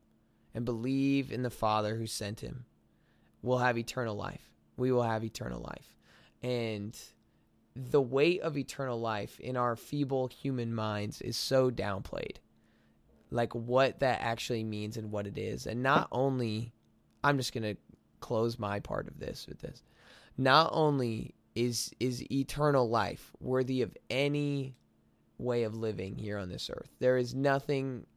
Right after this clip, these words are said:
that you can do on this earth that has any even fraction.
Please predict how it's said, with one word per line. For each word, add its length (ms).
that 140
you 200
can 160
do 140
on 100
this 180
earth 260
that 120
has 260
any 520
even 360
fraction. 760